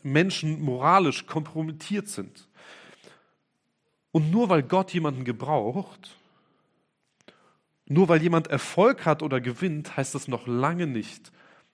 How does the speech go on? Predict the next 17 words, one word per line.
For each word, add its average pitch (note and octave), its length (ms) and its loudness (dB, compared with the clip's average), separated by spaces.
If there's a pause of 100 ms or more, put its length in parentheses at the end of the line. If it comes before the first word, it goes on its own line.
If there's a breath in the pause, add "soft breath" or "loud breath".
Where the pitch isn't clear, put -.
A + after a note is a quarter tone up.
(120)
dass A2+ 280 0
Gott C#3+ 360 0
alles C3+ 260 0
an B2+ 80 -8
dieser A#2 180 -6
Person G#2+ 400 -8
gut A2+ 260 -14
heißt. - 440 -16 (880)
Und C3+ 60 -6
das B2 100 -4
ist A#2 60 -12
ganz E3 320 2
wichtig, - 280 -2
dass B2 160 -6
wir A#2+ 80 -6
das A#2+ 220 -2
verstehen. G#2 460 -8